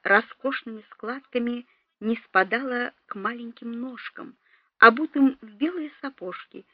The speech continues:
украшенные красными и золотыми петлями. Рядом с княгиней шел военный министр Лебев в маске дожа, красивый мужчина,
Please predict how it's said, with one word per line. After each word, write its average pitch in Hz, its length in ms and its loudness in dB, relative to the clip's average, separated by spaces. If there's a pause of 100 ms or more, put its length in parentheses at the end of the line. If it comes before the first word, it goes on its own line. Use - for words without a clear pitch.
(220)
украшенные 196 920 -2
красными 262 720 -4 (120)
и - 80 -6
золотыми 196 800 -8 (200)
петлями. - 520 -16 (2000)
Рядом 202 480 2 (120)
с - 40 -20
княгиней 269 720 -4 (400)
шел 359 420 2
военный 294 480 4
министр 247 720 -2 (140)
Лебев 220 480 -2 (840)
в 185 140 -16
маске 240 800 2
дожа, 208 560 -2 (600)
красивый 202 500 8
мужчина, 180 600 -6